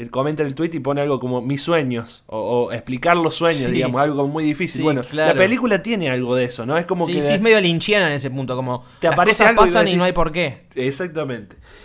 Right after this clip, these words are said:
Speaker 1: Eh, y quiero citar una frase, esto no es spoiler, más allá de que hemos tirado mínimos spoilers durante esta parte.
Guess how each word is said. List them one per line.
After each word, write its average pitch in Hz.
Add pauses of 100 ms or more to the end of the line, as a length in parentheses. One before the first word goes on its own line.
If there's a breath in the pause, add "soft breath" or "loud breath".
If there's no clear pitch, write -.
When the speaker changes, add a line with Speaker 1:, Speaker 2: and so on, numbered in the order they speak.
(140 loud breath)
Speaker 1:
Eh, 156
y 156
quiero 202
citar 175
una 180
frase, 185
esto 175
no 175
es 170
spoiler, 180
más -
allá 151
de 147
que 135
hemos 127
tirado 123
mínimos 127
spoilers 120
durante 113
esta 131
parte. 160